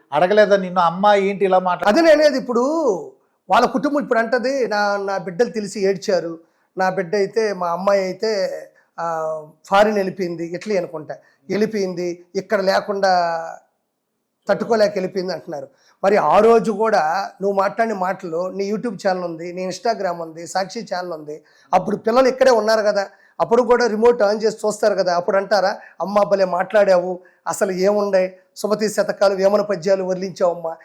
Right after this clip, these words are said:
Speaker 2: చాలా సంతోషంగా ఉంది, మా స్కూల్లో కానీ మా కాలేజీలో వాళ్ళు కూడా మాకు కంగ్రాట్స్ చెప్పారు, మీ అమ్మ చాలా గొప్పగా మాట్లాడుతుంది" అని అనరు కదా.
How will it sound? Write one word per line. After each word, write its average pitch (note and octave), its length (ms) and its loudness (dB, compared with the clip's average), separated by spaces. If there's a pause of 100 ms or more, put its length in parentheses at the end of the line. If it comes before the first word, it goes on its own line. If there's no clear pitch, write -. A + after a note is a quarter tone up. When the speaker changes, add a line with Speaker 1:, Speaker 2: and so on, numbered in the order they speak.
(240)
Speaker 2:
చాలా F#3 100 4
సంతోషంగా G3+ 600 -2
ఉంది, F3 380 -4 (260)
మా F#3+ 100 4
స్కూల్లో A3 440 2
కానీ G3 200 0
మా G3 120 0
కాలేజీలో G3 520 0
వాళ్ళు F#3 200 2
కూడా G3 220 0
మాకు F3+ 220 -2
కంగ్రాట్స్ F#3+ 460 -2
చెప్పారు, E3 400 -4 (380)
మీ G3+ 140 0
అమ్మ G3+ 180 2 (100)
చాలా F#3+ 120 2
గొప్పగా G3+ 360 0
మాట్లాడుతుంది" F3+ 800 -2 (280)
అని G3+ 100 2
అనరు G#3 260 2
కదా. A3+ 280 2